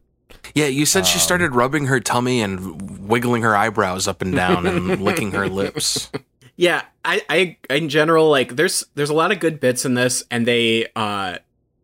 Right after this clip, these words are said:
Speaker 3: drive those bits. You could argue they drive those bits into the ground. Like, the griddle thing comes back, like, four or five times. There was a recurring gag of, like, anytime a character sits down, they always sit down on top of a very small dog. <laughs> It's the same dog every single time.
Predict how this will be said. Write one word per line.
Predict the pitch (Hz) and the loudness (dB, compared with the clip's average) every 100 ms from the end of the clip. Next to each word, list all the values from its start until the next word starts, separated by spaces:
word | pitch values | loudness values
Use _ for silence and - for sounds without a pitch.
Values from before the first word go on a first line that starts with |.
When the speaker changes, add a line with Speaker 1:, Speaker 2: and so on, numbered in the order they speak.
| - | -12
Speaker 3:
drive | - 113 127 139 | -4 0 0 0
those | 131 | 0
bits. | 123 123 - _ _ | 0 -2 -2 _ _
You | 135 139 | -4 -2
could | 160 | 0
argue | 147 160 | 0 2
they | 165 | 2
drive | 127 123 120 | 2 0 2
those | 123 | 0
bits | 117 117 120 | 0 -2 0
into | 117 | -2
the | 110 | -2
ground. | 104 101 110 113 | -2 -2 0 -2
Like, | 110 | -2
the | 113 | -4
griddle | 104 113 127 | -2 0 0
thing | 127 131 | 0 -2
comes | 120 117 110 | -2 -4 -2
back, | 110 107 | -4 -2
like, | 107 101 | -6 -6
four | - 98 101 | -10 -6 -4
or | 104 | -2
five | 110 107 | -2 -4
times. | 107 104 101 104 - - - | -4 -4 -2 -6 -12 -16 -4
There | 123 | -2
was | 120 | 0
a | |
recurring | 123 - 139 139 | 0 2 2 2
gag | 120 113 120 113 | 0 0 2 0
of, | 107 | -2
like, | 104 | -4
anytime | 117 117 139 | -2 -4 -2
a | 123 | -2
character | - 117 113 | 0 -2 -2
sits | 117 - 113 - | -4 -4 -6 -4
down, | 104 107 | -4 -2
they | 104 | -2
always | - 107 107 110 | -2 -2 0 0
sit | - 110 | -2 -4
down | 107 95 104 | -4 -4 -4
on | 98 | -6
top | 98 101 107 | -4 -6 -4
of | 101 | -8
a | 101 | -8
very | 98 101 | -4 -2
small | 107 - 107 101 101 101 - | -2 -4 -4 -4 -4 -6 -8
dog. | 98 95 107 117 120 | -6 -4 -2 -2 -6
<laughs> | - - | -16 -10
It's | 135 - | -6 -4
the | 117 | -4
same | - 110 127 | -2 0 0
dog | 120 117 113 | 2 0 0
every | 107 113 | 0 -2
single | - 117 117 | -2 -4 -4
time. | 104 101 107 | -4 -4 -4